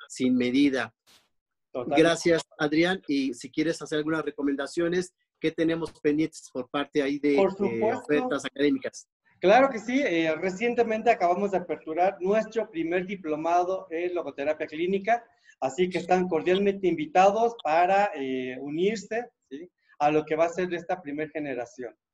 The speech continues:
Speaker 2: Hay un dicho, "El primero siempre va a ser el primero". Primer generación, digo, pues imagínate que pueda ser egresado de esta, de este diplomado de logoterapia.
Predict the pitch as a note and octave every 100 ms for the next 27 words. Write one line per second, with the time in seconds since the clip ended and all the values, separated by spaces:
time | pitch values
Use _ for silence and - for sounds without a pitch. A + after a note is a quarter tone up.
0 | _ _ _ _ _ - F3 F#3 G3+ F#3
1 | D#3+ F3+ F3+ - G#2+ - _ - D#3+ D#3
2 | E3 E3+ E3+ G3+ G3+ G3+ G3+ F3 F3 F3
3 | F3 D3+ C#3 D#3+ D3 C3+ B2+ A2+ - -
4 | - - D3+ D#3 E3+ G#3+ G3+ F#3+ F3+ E3
5 | D#3 F#3+ A3 C4+ - _ _ - D3+ D#3
6 | C#3+ D#3+ D#3+ D#3+ F#3+ G3 F#3+ F#3 D#3 F3+
7 | F3+ F3 F3 F3 F3 _ _ - E3 D#3+
8 | D#3 E3+ F3 E3+ D#3+ D#3 D#3+ C#3+ B2 A#2+
9 | A2 - _ _ F#3 F#3 F#3+ F#3 E3+ F3
10 | F3+ D#3 C#3+ C3 D3 C3+ C3 -